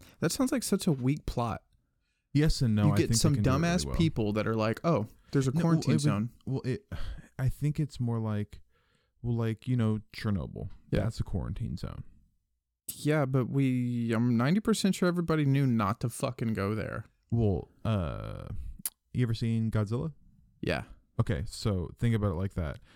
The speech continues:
Speaker 2: Uh, Bryan Cranston went to, I don't even know what that nuclear reactor would be called.
Speaker 1: Anyway.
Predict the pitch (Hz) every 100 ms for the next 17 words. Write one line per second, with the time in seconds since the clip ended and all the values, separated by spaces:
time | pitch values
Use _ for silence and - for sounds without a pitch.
0 | _ _ - 101 90 71 113 110 107 -
1 | 107 107 - 101 98 98 - - 104 95
2 | 90 87 92 - _ _ _ _ _ _
3 | _ _ _ - 82 71 64 85 57 62
4 | - - - - - 50 50 - - 64
5 | - - - 50 - - - - - _
6 | _ _ _ _ 160 135 113 92